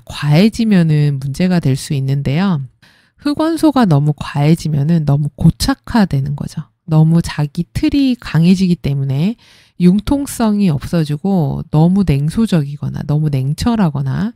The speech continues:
한번 생각해 보세요. 맨날 뭐 말만 하면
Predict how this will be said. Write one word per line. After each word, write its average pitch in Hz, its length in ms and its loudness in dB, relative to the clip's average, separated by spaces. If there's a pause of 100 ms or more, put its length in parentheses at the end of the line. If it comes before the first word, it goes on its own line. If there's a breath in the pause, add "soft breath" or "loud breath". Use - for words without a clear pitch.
(380 soft breath)
한번 233 220 -6
생각해 285 440 -2
보세요. 135 280 -2
맨날 233 260 0
뭐 151 100 2
말만 143 440 2
하면 143 360 0